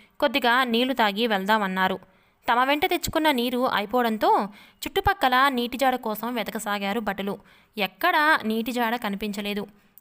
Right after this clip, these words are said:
ఎటు వెళ్ళినా రెండు క్రోసుల దూరం వెళ్తే గాని మనం నీటిజాడను చూడగలం అంటారు భటులు. "ఇప్పుడు ఎలా?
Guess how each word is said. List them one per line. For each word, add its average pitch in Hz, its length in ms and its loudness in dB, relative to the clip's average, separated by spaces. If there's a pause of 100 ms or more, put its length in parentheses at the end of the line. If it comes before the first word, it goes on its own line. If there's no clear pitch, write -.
ఎటు 214 180 -6
వెళ్ళినా 285 580 0
రెండు 226 260 0
క్రోసుల 247 420 0
దూరం 233 400 -2
వెళ్తే 208 280 -4
గాని 202 320 -2 (480)
మనం 277 340 0
నీటిజాడను 233 640 0
చూడగలం 202 560 -2 (140)
అంటారు 196 320 -2
భటులు. 196 400 -4 (500)
"ఇప్పుడు 285 340 -6
ఎలా? 220 340 -2